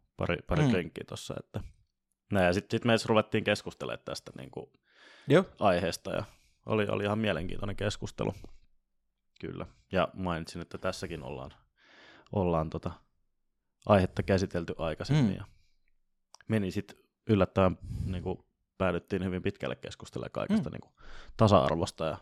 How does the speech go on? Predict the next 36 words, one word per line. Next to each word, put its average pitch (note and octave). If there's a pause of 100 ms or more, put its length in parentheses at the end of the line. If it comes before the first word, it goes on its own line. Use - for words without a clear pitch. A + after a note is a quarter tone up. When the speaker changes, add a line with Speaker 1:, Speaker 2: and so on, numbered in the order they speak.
(200)
Speaker 2:
Joo. D3
Speaker 1:
tämmöisistä F2+
asioista. - (720)
Speaker 2:
Joo, F3
s-, D3+ (200)
joo, E3
siis C#3
mun C3+
mielestä C3+
toi A2+
niinku, G#2 (100)
ei A#2
mullakaan G#2+
oo, F2+ (400)
aika, F2 (260)
aika G2
vähän G#2
on F2
tullut -
tommosia F#2
tilanteita F#2+
niinku F#2+
vastaan, G2
mutta E2+
siis G2 (560)
ehkä, G2 (160)
ehkä G2+
mulle A2+
ainakin F#2+
on F2
tosi G2
toksista G#2
semmonen, F#2+
että F2
tiedät, F#2
sä, F#2